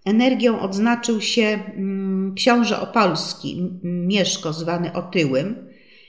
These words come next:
Przezwyciężając lęk przed nieznanym wrogiem, zaskoczył Mongołów przy przeprawie przez Odrę i zmusił ich do ucieczki. Pogoń za nimi,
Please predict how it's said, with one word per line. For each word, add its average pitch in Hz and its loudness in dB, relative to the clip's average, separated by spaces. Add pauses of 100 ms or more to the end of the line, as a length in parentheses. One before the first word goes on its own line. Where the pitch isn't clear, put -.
(500)
Przezwyciężając 262 4
lęk 269 6
przed - -2
nieznanym 226 4
wrogiem, 233 4
zaskoczył 233 2
Mongołów 208 2
przy - -4
przeprawie 185 2
przez - -2
Odrę 247 4 (240)
i 269 4
zmusił 262 4
ich 214 0
do 185 4
ucieczki. - -4 (420)
Pogoń 311 4
za 220 2
nimi, 254 4